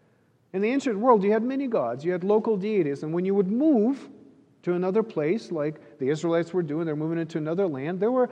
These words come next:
a number of new gods to be honored and to be, to worship and to serve, because they're in control of that area. So now you have to make good with them.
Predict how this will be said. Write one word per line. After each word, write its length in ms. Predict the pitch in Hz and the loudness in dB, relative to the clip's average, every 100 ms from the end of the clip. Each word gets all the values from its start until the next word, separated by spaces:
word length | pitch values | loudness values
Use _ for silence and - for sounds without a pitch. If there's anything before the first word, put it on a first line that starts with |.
| - - - | -6 -20 -4
a 100 | 220 | 0
number 380 | 240 277 269 262 | 2 2 4 4
of 180 | 208 180 | 2 0
new 440 | 196 240 269 277 | 0 0 2 2
gods 600 | 202 254 269 180 175 175 | 2 2 4 4 2 -2
to 120 | - 196 | -6 -4
be 260 | 180 208 | -2 -2
honored 520 | 202 269 269 170 175 | -2 -2 -2 0 2
and 180 | 202 214 | 2 0
to 100 | 208 | -4
be, 260 | 220 262 262 - - - - _ - | -6 -4 -6 -10 -20 -20 -20 _ -8
to 160 | 233 | -6
worship 460 | 233 311 - 175 151 | -2 -4 -2 -2 -2
and 140 | 156 | -4
to 80 | 190 | -6
serve, 420 | - 320 294 123 - - - _ _ _ _ _ | -8 -6 -4 -4 -8 -20 -20 _ _ _ _ _
because 260 | 202 208 233 | -6 -2 0
they're 160 | 165 180 | 2 2
in 100 | 220 | 0
control 380 | 233 214 170 | -2 -2 -2
of 100 | 190 | 0
that 120 | 202 226 | -2 -2
area. 360 | 262 233 147 | 2 2 2
So 160 | - 139 | -2 -6
now 160 | 147 | -4
you 120 | 165 180 | -4 -2
have 140 | 185 | -4
to 80 | 180 | -4
make 240 | 170 175 | -6 -6
good 140 | 156 151 | -6 -6
with 160 | 180 | -6
them. 300 | 240 240 117 | -4 -4 -6